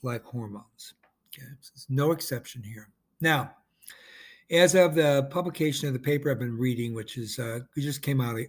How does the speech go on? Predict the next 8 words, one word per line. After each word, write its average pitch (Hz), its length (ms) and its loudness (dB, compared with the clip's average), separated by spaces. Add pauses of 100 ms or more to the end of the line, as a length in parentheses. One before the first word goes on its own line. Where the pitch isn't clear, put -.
I 127 60 -6
guess, 120 260 -4
a 117 60 -4
year 139 340 0
or 120 120 -2
two 123 240 -4
ago, 110 480 -10 (1200)
um, 143 480 0